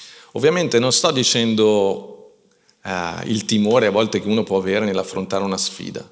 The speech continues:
No, no, no, quella è un'altra cosa. Io sto parlando proprio del fatto che tu in alcuni momenti, e se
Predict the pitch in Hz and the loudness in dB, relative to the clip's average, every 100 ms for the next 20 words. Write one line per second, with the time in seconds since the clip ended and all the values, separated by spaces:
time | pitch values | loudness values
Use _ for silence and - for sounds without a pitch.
0 | - 107 104 87 - 127 117 98 95 - | -8 -4 -2 -4 -4 -4 -2 -4 -6 -8
1 | - 98 87 85 90 - _ _ _ - | -6 -4 -4 -6 -16 -20 _ _ _ -8
2 | 131 110 104 107 104 101 104 104 92 - | -6 -4 -4 -4 -4 -4 -4 -4 -4 -8
3 | - 98 95 95 113 98 95 - 107 104 | -8 -8 -10 -8 -6 -4 -6 -4 -2 -2
4 | 95 92 98 95 - 110 107 - - - | -4 -4 -6 -2 -2 0 -2 -4 -10 -20